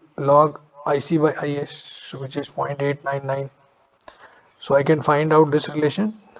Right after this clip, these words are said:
From this, V B can be calculated, and then R one and R two can be calculated. Okay. So because R one and R two have a relation with V B,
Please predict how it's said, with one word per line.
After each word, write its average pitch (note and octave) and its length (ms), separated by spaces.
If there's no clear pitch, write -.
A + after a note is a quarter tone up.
From C3+ 480
this, E3 420
V D3 200
B D#3+ 160
can D3+ 220
be D#3+ 100
calculated, D3 640
and D3+ 260
then F3 440
R D#3 200
one F#3 160
and F3+ 160
R D3+ 120
two F#3 160
can D#3 200
be D#3 120
calculated. B2 580
Okay. - 160
So - 120
because D3 220
R C#3 220
one E3 160
and E3 140
R C#3+ 140
two F3+ 380
have D3+ 200
a D3+ 60
relation D3 540
with C#3+ 260
V C#3 160
B, D#3+ 280